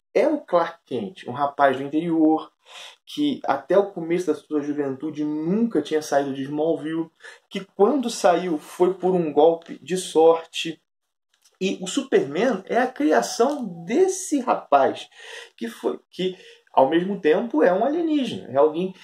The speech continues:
impregnado dos valores do Kansas e que veio de outro planeta e que criou o Superman pra poder ajudar as pessoas, né? O que o Landis faz aqui é uma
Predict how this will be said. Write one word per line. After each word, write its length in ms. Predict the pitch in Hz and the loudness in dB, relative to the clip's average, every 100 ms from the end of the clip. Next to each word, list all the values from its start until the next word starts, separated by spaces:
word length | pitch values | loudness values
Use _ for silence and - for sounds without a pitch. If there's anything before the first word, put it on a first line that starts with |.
| - - | -18 -8
impregnado 1120 | 175 - - 254 302 285 208 190 247 285 208 | -8 -4 0 0 0 -2 2 2 2 0 -2
dos 100 | 202 | -4
valores 520 | 185 165 147 160 156 | 2 4 4 2 0
do 160 | 147 135 _ | -4 -10 _
Kansas 580 | 147 165 247 - 302 269 | 0 2 0 0 0 0
e 80 | |
que 160 | 262 302 | -2 -4
veio 360 | 208 185 240 240 | 2 2 2 -2
de 180 | 220 | -4
outro 380 | 220 240 - 247 | 2 2 2 -8
planeta 580 | - 285 277 220 226 - | 0 0 2 2 0 -2
e 160 | - 233 | -4 -4
que 140 | 262 | -2
criou 320 | - 277 233 | 0 4 2
o 40 | 247 | 2
Superman 680 | - - 285 226 220 269 | -4 2 2 2 0 0
pra 160 | 294 339 | 2 0
poder 480 | - 349 202 240 - | 2 0 2 0 2
ajudar 600 | 262 285 294 180 185 - | 2 2 2 2 2 0
as 120 | - | -4
pessoas, 600 | - 320 - 170 143 135 | -2 -2 0 2 2 0
né? 160 | 196 - - - - | -2 -4 -14 -14 -4
O 120 | 302 | 0
que 100 | - | 4
o 60 | 311 | 4
Landis 340 | 214 226 - | 4 0 -2
faz 260 | - 190 180 | 4 4 4
aqui 360 | - 247 - - | 0 -4 -4 0
é 60 | |
uma 240 | 233 262 | 0 -2